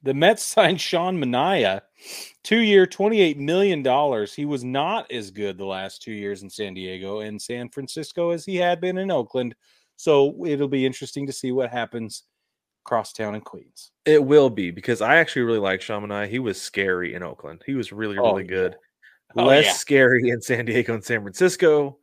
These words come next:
Speaker 1: Oh, yeah.
Speaker 2: So I'm curious if he can get back to his old form and be that good for a team that should be a lot better than they are.
Speaker 1: Agreed.
Speaker 2: So, anyway,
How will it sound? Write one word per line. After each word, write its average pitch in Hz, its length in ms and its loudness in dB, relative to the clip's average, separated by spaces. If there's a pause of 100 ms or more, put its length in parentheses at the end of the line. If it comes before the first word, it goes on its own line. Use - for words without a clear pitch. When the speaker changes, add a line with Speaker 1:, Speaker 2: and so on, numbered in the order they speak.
(140)
Speaker 1:
Oh, 113 120 0
yeah. 95 240 -6 (920)
Speaker 2:
So 127 240 0
I'm 113 200 -4
curious 139 360 -2
if 117 80 -12
he 123 80 -6
can 110 100 -12
get 87 180 -8
back 95 280 -4
to 107 100 -12
his 92 120 -8
old 90 180 -6
form 95 420 -10
and 87 260 -18
be 87 340 -14 (120)
that 90 340 -8
good 87 360 -8
for 98 140 -4
a 92 80 -6
team 143 320 -8
that 107 200 -2 (260)
should 113 260 -12
be 107 100 -8
a 95 60 -6
lot 87 160 -6
better 78 280 -8
than 65 100 -20
they - 100 -18
are. - 160 -18 (1040)
Speaker 1:
Agreed. 95 400 -12 (840)
Speaker 2:
So, - 280 -20 (880)
anyway, 82 360 -10